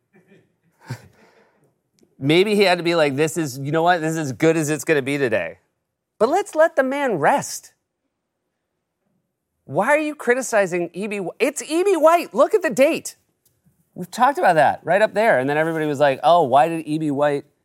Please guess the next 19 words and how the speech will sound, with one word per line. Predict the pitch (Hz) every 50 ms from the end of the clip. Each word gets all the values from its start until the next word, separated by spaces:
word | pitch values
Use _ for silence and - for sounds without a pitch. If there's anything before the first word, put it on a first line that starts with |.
| _ _ _ _ _ _ _ _ _ _ _ _ _ _ _ _ _ _ _ _ _ _ _ _ _ _ _ _
use | - 123 135 127 127
a | 123
capital | - - 147 143 139 139 - 143 131 - -
I | 123 131 135 139 127 113
for | 110 - - 120 117
a | 113 110
one | 117 123 127 123 117
instead | 110 104 104 - - - 120 110
of | 110 107
a | 110
lowercase | 104 113 113 113 110 107 - 123 113 104 101 -
L?" | - 120 123 120 98 90 90 90 _ _ _ _ _ _ _ _ _ _ _ _ - - - - - - _ - - -
I |
don't | 190 285
know. | 339 302 214
Why | 196 180 151 151 196 233 285 302
doesn't | 311 302 277 302 285
a | 262 -
typewriter | - - 220 247 285 302 - 269 247 233 220 220 214 208 202